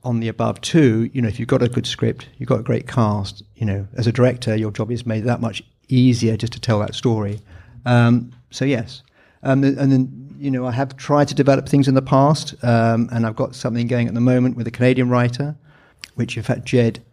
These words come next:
hooked me up with him. It's about Canada's historical bu-, abuse of its Indigenous population. But that's, you know, we've been on the treatment for over a year now, um, and it's, as we all know, it's, it's a, a hellishly long process to try and find out what your story is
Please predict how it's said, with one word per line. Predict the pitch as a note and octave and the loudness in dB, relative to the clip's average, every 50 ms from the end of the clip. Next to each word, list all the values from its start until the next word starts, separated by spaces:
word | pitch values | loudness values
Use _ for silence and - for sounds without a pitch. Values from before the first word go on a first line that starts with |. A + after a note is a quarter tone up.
| _ _ _ _ _ _ _ - - | _ _ _ _ _ _ _ -8 -2
hooked | - C#3+ C3+ - | -2 -2 0 0
me | A#2+ A#2 | 0 0
up | A2+ A2+ - | 0 0 2
with | B2+ B2+ B2+ B2+ | 2 2 4 4
him. | B2+ A#2+ B2+ C3+ C3+ C3 - - - | 2 2 2 2 0 -4 -8 -10 -12
It's | - A#2 - | -12 -10 -6
about | - - A2+ A#2 G#2+ - - | -4 -2 0 0 -2 -4 -6
Canada's | - - B2+ A#2 A2+ G#2+ A2+ A2+ G#2 - - - _ - - _ _ _ _ _ _ _ _ | -2 2 2 4 4 4 2 2 0 -2 -8 -16 _ -20 -20 _ _ _ _ _ _ _ _
historical | - B2+ A#2 - - - C3 B2 A#2 A#2+ B2 B2 | 0 0 0 2 4 4 4 6 4 4 2 0
bu-, | G#2+ A#2 A#2+ A#2+ A#2 | 2 2 2 2 2
abuse | A#2+ A#2 A2+ - B2 B2 A#2 A#2+ | 2 0 2 4 4 4 4 4
of | - A2+ | 2 0
its | A2 - - | 0 2 2
Indigenous | A#2 A2 A#2 G#2+ A2 A2 G#2+ - | 2 4 4 2 2 0 0 0
population. | - B2+ - - A2 A2 G#2+ - B2+ C3+ C3 - - - _ _ | -2 -2 0 2 2 2 0 -2 -4 -6 -8 -10 -16 -20 _ _
But | - A#2 A#2 | -2 0 2
that's, | C3 B2 A2 - - - - | 0 0 0 -4 -10 -8 -4
you | C3+ | -2
know, | G#2+ G2+ | -2 -2
we've | A2 G#2 | -2 0
been | - A#2 A2+ A2+ A#2 - - - _ - | 2 4 4 4 2 0 -4 -10 _ 0
on | B2 A#2 | 2 2
the | A2+ | 2
treatment | - - - C3 B2+ A#2+ A2 G2 - | 2 0 0 0 0 0 -4 -6 -4
for | - A#2+ A2+ | -2 0 0
over | A2 G#2+ A2 | 2 2 0
a | A2 | 2
year | A2+ A#2 A#2 A2+ A2 | 2 2 4 4 2
now, | G#2 G2+ G#2 G2 - A#2 C3 - - - - _ | 2 0 0 -2 -2 -2 -4 -8 -12 -20 -18 _
um, | - - A2+ G#2+ G#2+ G#2 G#2 G#2+ G#2 G#2 G2+ | -4 0 2 4 4 4 4 4 2 2 2
and | G2+ A2+ | 0 0
it's, | A2+ - - - - | 0 -2 -4 -6 -4
as | - A#2 G#2+ | -4 -4 -2
we | A#2 A#2+ A#2+ | -2 -4 -4
all | A2 A2 | -2 -2
know, | A2+ G#2+ G#2+ | -2 -2 -4
it's, | A2+ - - | -6 -8 -8
it's | - A#2 G#2 - - - | -10 -10 -10 -10 -10 -10
a, | A#2+ A#2 A#2+ A#2+ A#2 A#2 A2+ - - - | -8 -8 -10 -10 -14 -16 -16 -16 -14 -12
a | - G#2+ | -10 -2
hellishly | F#2+ C3 B2 A#2 A#2+ - A2+ | 0 0 0 0 0 0 2
long | A2 A2 A2 A2 | 2 2 2 2
process | - - A#2+ A#2 A#2 - A2 - A2 - - - - _ _ _ _ _ _ _ _ | 2 4 4 4 4 2 -2 -2 -4 -4 -8 -14 -20 _ _ _ _ _ _ _ _
to | - - | -16 -12
try | - - C#3+ B2 | -4 0 0 0
and | A#2 - | 2 2
find | - B2+ B2 | 2 2 2
out | B2+ | 2
what | B2+ A2+ | 2 0
your | G2+ B2 | -2 -6
story | - - B2 A2+ A2+ A#2+ C3 | -6 -4 -2 -2 0 2 4
is | C3 A#2 A2 A2+ A2 - - | 4 4 2 0 -4 -8 -12